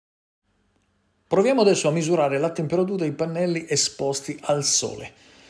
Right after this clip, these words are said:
Ebbene, quello inferiore, che è rimasto al sole fisso, ha una temperatura di quarantacinque gradi.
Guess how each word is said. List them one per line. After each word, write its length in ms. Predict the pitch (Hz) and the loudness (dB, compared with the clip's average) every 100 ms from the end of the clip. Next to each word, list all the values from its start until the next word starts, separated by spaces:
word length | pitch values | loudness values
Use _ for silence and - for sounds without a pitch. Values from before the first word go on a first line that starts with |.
| - | -6
Ebbene, 280 | - 185 190 | 6 8 10
quello 180 | 220 233 | 8 8
inferiore, 500 | 190 160 175 143 120 | 6 8 8 8 4
che 60 | |
è 40 | 123 | 0
rimasto 280 | 147 151 | 0 0
al 80 | 131 | 0
sole 240 | - 160 135 | 2 2 2
fisso, 540 | - 202 208 214 196 | 2 0 4 6 6
ha 220 | 156 151 | 6 4
una 220 | 165 170 151 | 2 0 2
temperatura 680 | 151 139 156 170 170 220 156 | 0 2 4 4 4 6 6
di 400 | 139 156 226 226 | 4 2 2 2
quarantacinque 1500 | 156 135 139 196 214 214 - _ 190 175 - 196 196 - 170 | 4 6 6 4 4 2 -6 _ 0 2 4 6 4 6 6
gradi. 580 | 151 - - - 123 - | 6 -2 -6 -8 -10 -10